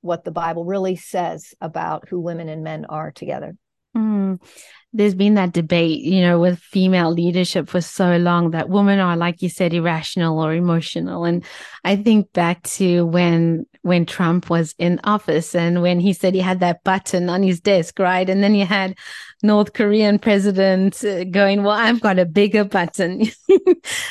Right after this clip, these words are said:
Speaker 2: And everybody was like, "Well, I've got a bigger button than you, and I'm gonna push it." And,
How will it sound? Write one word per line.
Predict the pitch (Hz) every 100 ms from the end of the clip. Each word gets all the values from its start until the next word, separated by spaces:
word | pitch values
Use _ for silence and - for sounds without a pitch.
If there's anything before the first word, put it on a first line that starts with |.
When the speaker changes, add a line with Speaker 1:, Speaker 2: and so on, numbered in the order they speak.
| -
Speaker 2:
And | 320
everybody | 254 254 254 240 233
was | 214
like, | 226 208
"Well, | 208
I've | 220 240 247
got | 214 196
a |
bigger | 196 214 214 220
button | 208 190 208 196
than | 196
you, | 214 208 190
and | 190 196
I'm | 202
gonna | 202 196
push | 180 220 196 -
it." | 175 165
And, | 214 214